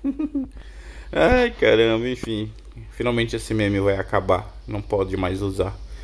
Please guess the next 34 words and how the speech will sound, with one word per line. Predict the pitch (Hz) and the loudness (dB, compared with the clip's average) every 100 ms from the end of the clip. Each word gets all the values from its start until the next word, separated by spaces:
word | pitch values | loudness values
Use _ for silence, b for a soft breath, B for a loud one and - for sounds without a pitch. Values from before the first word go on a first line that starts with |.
| B B B B | B B B B
Mas | 123 165 185 | 10 10 12
é | 233 | 10
isso | - | 8
aí. | 285 220 - b b - | 0 -2 -4 b b 0
Ah, | 135 135 135 131 131 127 120 120 113 107 - - - - - - - - - - | 4 6 6 4 4 4 4 4 2 0 -2 -8 -20 -20 -20 -20 -20 -20 -20 -6
eu | 131 | -2
vou | 143 208 | 0 0
só | 262 269 | 2 2
mostrar | 285 269 254 254 - 175 | 0 -2 -4 -4 0 2
aqui, | 208 - 170 233 - | 2 -4 -6 -4 0
é, | 180 165 147 135 - | 4 4 2 -2 -4
o, | 135 139 123 120 | -6 -6 -6 -6
o | 135 | -2
jogo, | 123 139 180 131 | 0 2 0 -2
tal, | - 120 | -2 -2
tudinho, | 135 107 101 127 | -2 -6 -8 -8
falar | - 104 104 | 0 4 4
algumas | 104 107 104 | 2 -2 -4
coisinhas | 113 98 110 | -2 -2 -4
que | |
tá | 101 | -4
acontecendo | - 101 - 104 | -4 -6 -4 0
na | 139 | 0
conta. | - 208 208 - B B B B - | 2 0 0 -8 B B B B -4
E | 123 151 160 165 165 165 165 165 | 0 2 2 0 0 0 0 4
pra | 185 | 8
avisar | 190 214 180 202 | 8 8 4 2
que, | |
tipo, | - 190 151 135 - - | 0 -8 -4 -4 -6 -16
vai | - 127 156 220 | -10 4 4 4
mudar. | 240 170 131 170 - - | -2 -4 -2 -2 -6 -10
Eu | 131 | -6
vou | 135 156 | -4 -4
tentar, | 180 170 - 151 147 - | -6 -8 0 2 2 -2